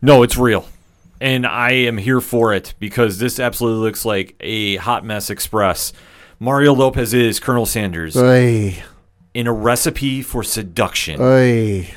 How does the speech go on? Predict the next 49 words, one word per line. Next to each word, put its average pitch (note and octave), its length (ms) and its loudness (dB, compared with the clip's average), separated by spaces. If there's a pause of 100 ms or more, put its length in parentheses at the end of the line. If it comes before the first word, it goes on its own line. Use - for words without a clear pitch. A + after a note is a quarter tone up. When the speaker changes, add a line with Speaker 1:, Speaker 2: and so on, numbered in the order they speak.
(100)
Speaker 1:
We A2 200 -2
all C#3 180 6
have A#2+ 220 0
our G2+ 100 -2
secrets. - 640 -8
Speaker 2:
Hey. A2+ 580 0
Speaker 1:
His F2 240 -8
just D#2+ 200 -10
happens C#2+ 340 -12
to - 80 -20
be C#2+ 140 -14
a A1 40 -16
recipe. - 600 -14
Speaker 2:
I'm, A#2+ 160 -4
I'm B2+ 240 0
looking C3+ 300 0
at B2 100 -2
the A#2 80 -2
Lifetime, G#2 840 -2
uh, G2 320 -4
YouTube G2+ 340 -6
ch-, - 160 -10
page G2 220 -8
where G2 140 -6
we G2 80 -4
watched G2 320 -6
the G2 40 -6
video, F#2+ 460 -6
and F#2 140 -12
the F#2+ 80 -8
description G#2 480 -6
of G2 40 -6
the F#2+ 60 -6
video F#2 280 -6
reads, F#2 340 -6
quote, G2+ 240 -4
"Premieres G#2+ 340 -2
Dece-, G#2+ 340 -4
Sunday, B2+ 300 0
December G#2 320 -6
thirteenth A2+ 420 -6
at G2 100 -10
twelve G#2+ 260 -4
P - 100 -8
M F#2+ 140 -8
Eastern B2 340 -4
Time A2+ 320 -2
on F#2 160 -8
Lifetime. G2+ 500 -4